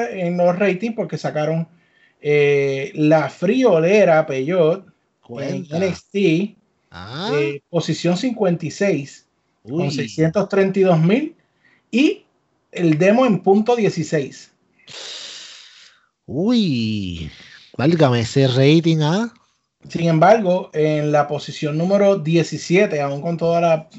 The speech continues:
Speaker 1: el espagueti político que tenemos en Estados Unidos, eh, con setecientos sesenta y cuatro viewers y punto treinta,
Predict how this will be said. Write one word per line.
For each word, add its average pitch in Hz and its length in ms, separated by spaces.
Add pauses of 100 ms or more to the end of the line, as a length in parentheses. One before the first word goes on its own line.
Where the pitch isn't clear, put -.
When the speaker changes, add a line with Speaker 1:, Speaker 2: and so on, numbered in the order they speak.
(280)
Speaker 1:
el 156 160
espagueti 151 520
político 151 480
que 151 80
tenemos 151 320
en 156 60
Estados 165 340
Unidos, 180 320 (520)
eh, 160 600 (120)
con 180 200
setecientos 175 580
sesenta 185 340
y 180 40
cuatro 190 320
viewers 254 400
y 175 160
punto 185 420
treinta, 185 480